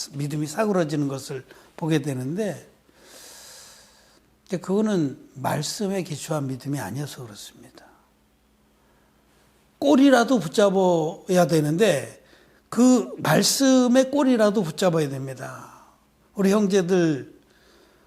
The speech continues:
믿음은 자기의 정성, 열심 이런 게 아닙니다. 기록된 말씀을 확인하고 확신하는 것이 믿음입니다.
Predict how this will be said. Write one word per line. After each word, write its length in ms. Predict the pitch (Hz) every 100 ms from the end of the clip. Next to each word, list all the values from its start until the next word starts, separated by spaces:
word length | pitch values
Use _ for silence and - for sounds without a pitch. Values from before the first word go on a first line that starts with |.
| _ _ _ _ _ _ 208
믿음은 440 | 170 170 240 240 196
자기의 520 | - 135 190 220 202
정성, 640 | 147 160 170 196 170 139
열심 380 | 127 151 214 170
이런 200 | 151 180
게 100 | 233
아닙니다. 540 | 156 147 147 165 143 - - - - _ -
기록된 480 | 196 269 277 277
말씀을 1120 | 220 196 185 - 233 202 185 220 285 285 - - _ _ _ _ _ _ _ _ _ _ -
확인하고 560 | - 269 277 233 208
확신하는 540 | 185 - 277 269 196 165
것이 240 | 156 170
믿음입니다. 640 | 147 143 127 117 113 110